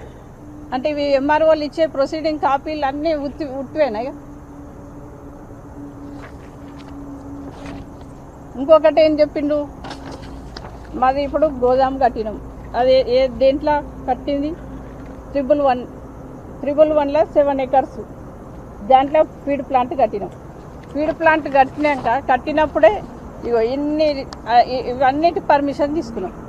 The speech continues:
ఇన్ని పర్మిషన్లు ఎత్తిచ్చినప్పుడు ఇవన్నీ లీగల్ ఉంటేనే కదా, ఇవన్నీ ఉంటేనే కదా, అది ఇవన్నీ రిజిస్ట్రేషన్ అయ్యి ఇవన్నీ ఉంటేనే కదా ఇవన్నిటికి ఇచ్చింది. టీటీసీసీ అని ఇచ్చిండు, ఫైర్ సర్వీసింగ్ ఇచ్చిండు, పొల్యూషన్ కంట్రోల్ వాళ్ళు ఇచ్చిర్రు,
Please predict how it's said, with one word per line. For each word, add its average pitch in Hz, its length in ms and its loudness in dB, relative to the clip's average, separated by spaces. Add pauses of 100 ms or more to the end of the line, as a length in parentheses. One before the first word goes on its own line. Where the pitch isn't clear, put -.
(1040)
ఇన్ని 302 160 2
పర్మిషన్లు 320 580 6
ఎత్తిచ్చినప్పుడు 320 760 2 (1500)
ఇవన్నీ 262 320 4
లీగల్ 320 460 4
ఉంటేనే 311 600 2
కదా, 262 280 8
ఇవన్నీ 277 400 2
ఉంటేనే 302 380 4
కదా, 262 200 6
అది 254 200 4
ఇవన్నీ 254 360 2
రిజిస్ట్రేషన్ 285 680 2
అయ్యి 277 200 2
ఇవన్నీ 269 340 4
ఉంటేనే 294 340 4
కదా 269 140 4
ఇవన్నిటికి 262 560 2
ఇచ్చింది. 247 360 -4 (1120)
టీటీసీసీ 302 840 0
అని 262 160 6
ఇచ్చిండు, 247 300 -2
ఫైర్ 262 340 6
సర్వీసింగ్ 285 520 2
ఇచ్చిండు, 269 340 -2
పొల్యూషన్ 262 520 0
కంట్రోల్ 277 360 2
వాళ్ళు 269 220 4
ఇచ్చిర్రు, 269 280 -4